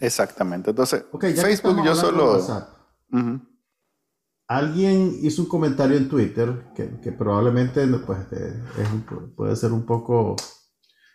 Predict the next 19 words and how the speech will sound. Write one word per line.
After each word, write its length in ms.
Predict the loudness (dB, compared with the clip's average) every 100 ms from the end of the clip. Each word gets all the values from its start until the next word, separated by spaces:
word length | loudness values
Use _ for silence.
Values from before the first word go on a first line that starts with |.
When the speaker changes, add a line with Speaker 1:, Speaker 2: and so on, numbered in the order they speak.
| _
Speaker 2:
simplista, 760 | 0 2 2 2 2 0 -2
Speaker 1:
Ofensivo. 320 | -4 -6 -14 -4
Speaker 2:
pero 280 | 2 2 2
decía, 680 | 0 0 0 2 4 2 2
em, 760 | 2 2 0 -4 -6 -8 -12 _ _ _ _ _ -2
bueno, 280 | 2 2 2
dice, 220 | 2 0
ahora 320 | 0 0 0
que 140 | -4 0
cayeron 520 | 2 4 2 0 -2
tres 200 | -2 -2
plataformas 680 | -2 -4 -4 0 0 0 0
de 60 | 0
un 100 | 0
solo, 440 | 2 2 2 -2
Facebook, 580 | -2 0 0 0 -4 0
Instagram 500 | 0 0 -2 0 0
y 40 |
WhatsApp, 600 | 0 0 0 -2 -2 -10